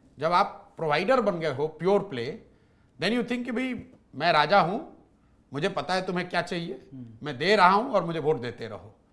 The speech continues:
Speaker 2: हम्म।
Speaker 1: तो जगन मोहन रेड्डी at some stage has decided कि भैया मैं cash transfer करता रहूँगा,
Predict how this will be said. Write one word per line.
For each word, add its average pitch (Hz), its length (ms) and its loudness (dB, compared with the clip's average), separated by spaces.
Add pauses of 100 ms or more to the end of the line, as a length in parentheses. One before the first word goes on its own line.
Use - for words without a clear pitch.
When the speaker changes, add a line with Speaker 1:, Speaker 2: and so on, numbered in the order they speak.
(160)
Speaker 2:
हम्म। 107 120 -20 (260)
Speaker 1:
तो - 60 -14
जगन 175 260 0
मोहन 233 240 4
रेड्डी 214 220 -2
at 220 120 0
some 208 240 -4
stage 196 260 -10
has 185 180 -6
decided 175 440 -8
कि 180 80 -16
भैया 170 200 -8
मैं 180 180 -10
cash 175 220 -10
transfer 175 340 -10
करता 147 300 -6
रहूँगा, 190 300 -6